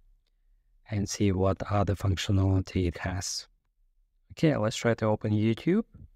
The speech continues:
and see if it could render the page. So it takes some time,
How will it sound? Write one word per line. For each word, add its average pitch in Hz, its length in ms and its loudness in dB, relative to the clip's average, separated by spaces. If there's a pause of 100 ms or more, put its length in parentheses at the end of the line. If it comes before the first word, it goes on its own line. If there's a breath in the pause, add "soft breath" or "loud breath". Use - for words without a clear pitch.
(200)
and 120 120 -4
see 107 260 2
if - 140 -4
it 104 200 -2
could 98 180 0
render 98 380 2
the 101 120 -2
page. - 520 -4 (2250)
So - 160 0
it 95 120 0 (640)
takes - 240 0
some 156 180 2
time, 98 420 2